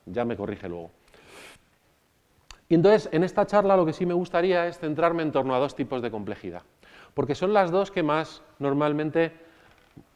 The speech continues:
a un nivel de abstracción nos po-, nos vamos a poder mover, incluso en nuestras conversaciones vamos a, nos va a resultar útil. Y es hablar de la complejidad inherente versus la complejidad accidental. Al final, es, se, nos podríamos extender mucho, pero de,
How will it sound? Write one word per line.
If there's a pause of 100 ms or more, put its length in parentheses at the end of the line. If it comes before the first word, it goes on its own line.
(400)
a
un
nivel
de
abstracción
nos
po-,
nos
vamos
a
poder
mover,
incluso
en
nuestras
conversaciones
vamos
a, (280)
nos
va
a
resultar
útil. (460)
Y
es
hablar
de
la
complejidad
inherente (480)
versus
la
complejidad
accidental. (1200)
Al
final,
es, (720)
se,
nos
podríamos
extender
mucho,
pero
de,